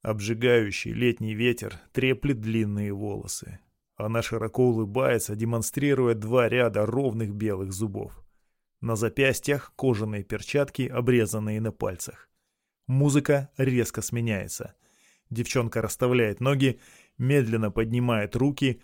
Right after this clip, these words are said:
левой оттягивает ворот топа, а правой резко дергает замок вниз. Топик расстегивается, и гонщики срываются с места, как только ее сиськи, спрятанные в кружевной красный лифчик, оказываются на свободе.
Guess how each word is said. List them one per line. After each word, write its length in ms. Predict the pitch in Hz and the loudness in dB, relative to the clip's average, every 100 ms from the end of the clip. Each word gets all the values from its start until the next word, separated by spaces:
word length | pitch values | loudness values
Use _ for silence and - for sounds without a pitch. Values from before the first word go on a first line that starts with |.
| _ _ _ | _ _ _
левой 340 | 131 156 139 | 2 6 6
оттягивает 920 | 120 127 123 - 139 113 107 104 104 - | 6 2 -2 4 4 4 2 0 -2 -2
ворот 420 | 110 110 95 - | 0 0 0 -4
топа, 400 | - 131 135 139 - _ _ _ | 2 2 4 0 -4 _ _ _
а 140 | 131 | -2
правой 480 | - 156 151 147 - | 4 6 8 6 4
резко 560 | 120 131 151 165 - 123 | 0 4 6 6 4 0
дергает 500 | 113 127 123 117 104 | 6 6 6 2 2
замок 380 | 117 110 104 | 0 0 -2
вниз. 380 | 104 113 101 - _ _ _ _ _ _ | -4 -6 -6 -12 _ _ _ _ _ _
Топик 300 | - 135 120 | 0 2 2
расстегивается, 800 | 110 104 - 151 131 127 123 127 | 0 -2 2 2 4 4 6 4
и 240 | 127 - | 0 -2
гонщики 460 | 151 139 156 - 139 | 2 4 4 0 -2
срываются 640 | 131 139 139 131 113 - | 0 2 6 6 6 2
с 120 | 107 - | -4 0
места, 420 | 135 147 - 131 | 2 2 2 0
как 260 | - 120 | 2 -2
только 320 | - 156 120 120 | 0 0 2 2
ее 320 | 117 117 113 | 4 4 2
сиськи, 440 | - 170 147 - | 2 0 -2 -4
спрятанные 720 | 120 131 147 147 127 117 113 | -8 -6 0 4 4 4 -2
в 80 | 107 | -2
кружевной 540 | - 117 117 123 120 | -2 0 0 2 0
красный 440 | 104 120 110 - 107 | 0 2 0 0 -4
лифчик, 460 | 117 139 - 120 - - - | 0 0 0 -4 -6 -20 -10
оказываются 760 | - 165 - 131 117 120 117 120 | 0 2 6 6 8 6 6 2
на 100 | 117 | 0
свободе. 600 | - 123 120 107 95 92 | 0 2 2 2 -2 -6